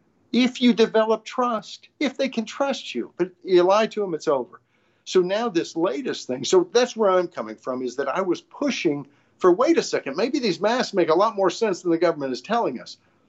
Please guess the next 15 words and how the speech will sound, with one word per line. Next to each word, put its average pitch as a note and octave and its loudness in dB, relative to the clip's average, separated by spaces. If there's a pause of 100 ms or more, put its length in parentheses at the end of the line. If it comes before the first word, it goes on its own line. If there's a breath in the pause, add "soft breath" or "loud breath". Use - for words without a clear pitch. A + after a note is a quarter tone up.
(520 soft breath)
At C#3+ 0
this C#4 -4
point, - -8 (200)
now C#3 4 (120)
more D3 0
than C#3+ -6
a B2+ -8
year C3 -6
later, F3+ -4 (1120)
I F#3 -2
think B2+ -12
the B2 -6
masks C3 -6
have A#2+ -6
been A2+ -4